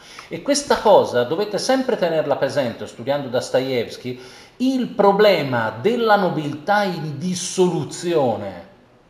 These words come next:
e di cosa met-, e di quali figure, eh, di quale elite, di quale elite nazionale mettere al suo posto è molto presente in Dostoevsky, soprattutto nel tardo Dostoevsky.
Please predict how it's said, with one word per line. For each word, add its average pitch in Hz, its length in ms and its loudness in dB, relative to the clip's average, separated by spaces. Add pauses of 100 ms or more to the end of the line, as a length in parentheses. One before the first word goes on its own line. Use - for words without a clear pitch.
(600)
e 196 340 -2
di 170 200 -6
cosa 233 480 4
met-, 208 260 -2
e 160 140 -6
di 151 180 -12
quali 226 480 0
figure, 170 1000 -2 (720)
eh, 147 420 6
di 143 60 -8
quale 220 580 2
elite, 196 920 -2 (120)
di 123 180 -14
quale 196 260 4
elite 175 480 -2
nazionale 147 1040 0
mettere 147 600 0
al 113 140 2
suo 196 320 0
posto 113 680 -6 (320)
è 202 140 6
molto 214 600 2
presente 104 560 -6
in 101 100 -10
Dostoevsky, 107 720 -4
soprattutto 135 420 -8
nel 139 260 -4
tardo 123 440 2
Dostoevsky. 104 1000 -6